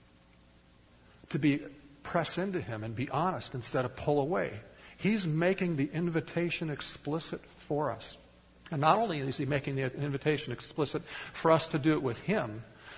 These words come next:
but he's also making the invitation explicit for us to do it with each other, because his disciples are surrounding him, and he's asking this question for this guy to reveal his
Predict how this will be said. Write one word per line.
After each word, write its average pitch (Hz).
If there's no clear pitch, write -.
but 165
he's 156
also 202
making 165
the 156
invitation 156
explicit 170
for -
us 170
to 175
do 165
it -
with 170
each 170
other, 208
because 143
his 156
disciples 202
are 147
surrounding 180
him, 143
and 143
he's 185
asking 208
this 175
question -
for -
this 220
guy 202
to 185
reveal 165
his 180